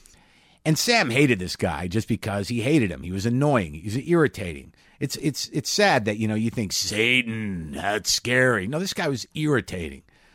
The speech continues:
So that Monday night, when the freaks converged on the house, Dave London was up there. And Sam hated this guy. And we all, s-,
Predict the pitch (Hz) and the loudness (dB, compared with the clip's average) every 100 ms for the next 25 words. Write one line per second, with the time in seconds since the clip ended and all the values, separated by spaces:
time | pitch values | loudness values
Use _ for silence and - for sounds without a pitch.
0 | _ _ _ - 160 208 202 190 180 147 | _ _ _ 0 2 4 4 4 6 4
1 | 135 131 101 - _ _ 117 113 - 143 | 6 4 4 -2 _ _ 2 2 2 2
2 | 135 - - 110 127 117 - 101 82 101 | 2 0 -2 4 4 4 0 -2 -2 0
3 | 110 87 - - _ 110 160 143 127 143 | 0 0 -4 -12 _ 2 4 4 4 2
4 | 117 95 92 98 90 82 - - _ _ | 2 0 0 -2 -2 -10 -14 -16 _ _
5 | - 107 175 165 117 123 117 87 82 - | -4 0 4 2 4 2 2 -2 -8 -6
6 | 80 73 87 - 120 143 165 - 135 - | -6 -6 -8 -4 2 6 6 4 -2 -4